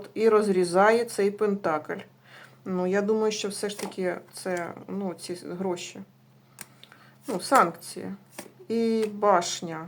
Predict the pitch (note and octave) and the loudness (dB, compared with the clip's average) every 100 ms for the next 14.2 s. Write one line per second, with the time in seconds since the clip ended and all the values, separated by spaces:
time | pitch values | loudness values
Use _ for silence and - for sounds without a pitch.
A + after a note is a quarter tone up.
0 | - F#3 A#3+ C4 - G#3+ G#3 G#3 - F3+ | -6 4 4 4 2 0 0 -2 -2 -4
1 | E3 D#3 - F3 F#3 A#3 A#3 A3+ G3 E3+ | -4 -6 -8 -4 -2 2 2 4 2 2
2 | G3 A3+ A3 F#3+ G3 F#3 F3 G#3+ A3+ F#3+ | 2 2 0 -2 -2 -6 -6 -6 -4 -4
3 | F#3 - F#3 F#3 E3+ D#3+ E3+ - - - | -4 -6 -8 -4 -4 -4 -8 -12 -20 -20
4 | - F#3+ A3 A3+ A#3 B3+ B3+ A#3 A3 F#3 | -6 2 4 4 0 0 0 0 4 6
5 | E3 E3 - F3 D#3 - F3 E3 E3 - | 4 -2 -8 -8 -8 -4 0 0 -2 -4
6 | F#3+ A3+ C4+ - E3+ G3 A3+ - F#3 F3+ | 6 6 6 2 0 2 0 -2 -2 -2
7 | G3 - F3+ F3+ G#3 - G#3+ F#3+ D#3+ D#3 | -2 -4 -4 -2 -2 -4 -4 -2 -4 -6
8 | E3 E3+ F#3+ _ _ _ _ _ _ E3 | -12 -12 -14 _ _ _ _ _ _ -2
9 | F3 A#3 A#3+ A#3+ A3 G#3+ G#3 - E3 D#3 | 4 4 2 -2 0 0 -2 -4 -8 -8
10 | - G3+ G3+ - - - - - F3 E3+ | -10 -12 -12 -20 -20 -20 -12 -4 -2 0
11 | E3+ E3+ E3 E3 E3 G3 - _ _ _ | 0 -2 -2 -4 -8 -10 -18 _ _ _
12 | _ F#3+ F3+ F3+ B3 D4 A3+ G3+ F#3 F3 | _ 0 2 6 8 8 2 -6 -4 -4
13 | F3 E3 F3 E3+ E3+ - E3 F3+ G#3 - | -4 -4 -4 -4 -6 -8 -8 -8 -10 -10
14 | F3 | -12